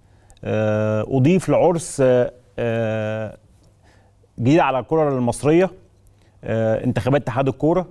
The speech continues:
وقبلها بيومين كأس الرابطة، و-، و-، وملفات جديدة بتتفتح في الكرة المصرية ما كناش نتوقع إن هي تبقى موجودة وما كناش نتوقع إن هي تتحقق.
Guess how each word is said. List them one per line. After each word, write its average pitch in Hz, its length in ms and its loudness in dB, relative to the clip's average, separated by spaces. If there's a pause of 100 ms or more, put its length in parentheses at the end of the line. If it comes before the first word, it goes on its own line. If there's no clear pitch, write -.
(340)
وقبلها 135 380 0
بيومين 135 520 2 (420)
كأس 143 220 -2
الرابطة، 151 460 -2 (720)
و-، 110 1000 0
و-، 110 640 -6 (720)
وملفات 139 480 2
جديدة 175 480 0 (540)
بتتفتح 131 520 -2
في - 60 -6
الكرة 185 260 0
المصرية 202 600 0 (600)
ما 123 80 -2
كناش 165 300 2
نتوقع 160 360 0
إن 139 80 0
هي 165 100 2
تبقى 147 180 -4
موجودة 143 400 2
وما 156 100 0
كناش 139 300 -2
نتوقع 151 360 0
إن 131 100 0
هي 156 180 0
تتحقق. 92 460 -8